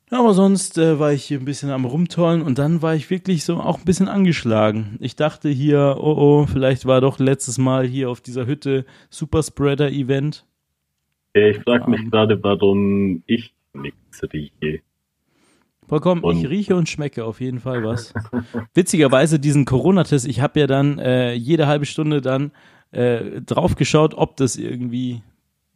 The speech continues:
Speaker 1: mal sich verändert. Hat sich nichts
Speaker 2: Ja.
Speaker 1: verändert und dann am, am Donnerstag, also am Tag, wo ich dahin musste zu dieser Veranstaltung,
Speaker 2: Ja.
Speaker 1: dann krieg ich halt einen Anruf, äh, von der, die das organisiert hat
Speaker 2: Ja.
Speaker 1: und, äh, meinte so, ja, hey, und, ähm,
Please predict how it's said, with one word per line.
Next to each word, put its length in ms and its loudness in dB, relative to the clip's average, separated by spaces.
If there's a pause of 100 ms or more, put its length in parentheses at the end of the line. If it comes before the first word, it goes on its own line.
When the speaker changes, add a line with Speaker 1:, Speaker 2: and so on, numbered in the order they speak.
(220)
Speaker 1:
mal 640 0
sich 200 -12
verändert. 540 -4 (360)
Hat 200 -4
sich 180 -6
nichts 400 2
Speaker 2:
Ja. 40 -8
Speaker 1:
verändert 500 0
und 200 -2
dann 140 0
am, 380 -4
am 460 -2
Donnerstag, 640 2
also 180 -2
am 140 -2
Tag, 320 -2
wo 120 0
ich 140 -4
dahin 260 0
musste 320 -2
zu 140 -2
dieser 200 2
Veranstaltung, 840 -4 (500)
Speaker 2:
Ja. 80 0
Speaker 1:
dann 80 0
krieg 160 2
ich 80 0
halt 160 2
einen 80 -8
Anruf, 460 2
äh, 160 0
von 280 -2
der, 320 0
die 140 -10
das 160 -8
organisiert 580 -4
hat 180 -2 (760)
Speaker 2:
Ja. 300 2
Speaker 1:
und, 420 0
äh, 280 -2
meinte 380 -4
so, 460 -4
ja, 260 -2
hey, 460 4
und, 440 2
ähm, 600 -2